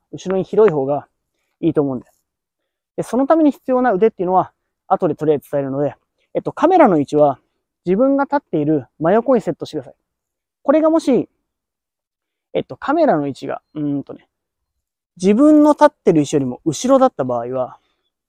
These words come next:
どんだけ後ろで打っても後ろに見えないんですよ。結構同じ打点でも、逆にカメラが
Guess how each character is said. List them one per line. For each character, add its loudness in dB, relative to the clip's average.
ど 4
ん 2
だ -2
け -4
後 -2
ろ -2
で 0
打 -
っ -4
て -4
も -4
後 -4
ろ 2
に 0
見 0
え 2
な 0
い -8
ん -8
で -20
す -20
よ。 -20
結 -10
構 -6
同 0
じ -4
打 -4
点 -2
で 0
も、 -4
逆 -6
に -4
カ -12
メ -2
ラ -4
が -6